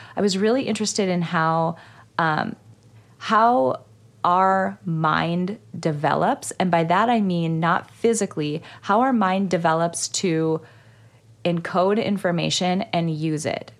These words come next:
Because it seems so sterile to say it that way, but that's legit how most of our personality runs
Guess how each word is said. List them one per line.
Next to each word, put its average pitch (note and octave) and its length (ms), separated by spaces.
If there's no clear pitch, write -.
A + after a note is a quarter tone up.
Because F#3+ 460
it G3+ 160
seems C4 360
so A3 140
sterile F#3 500
to F#3+ 100
say - 240
it E3+ 120
that - 180
way, C4 320
but G#3+ 180
that's A#3 380
legit F#3 640
how E3+ 560
most F#3+ 320
of A3 100
our F3+ 140
personality E3 680
runs D#3+ 540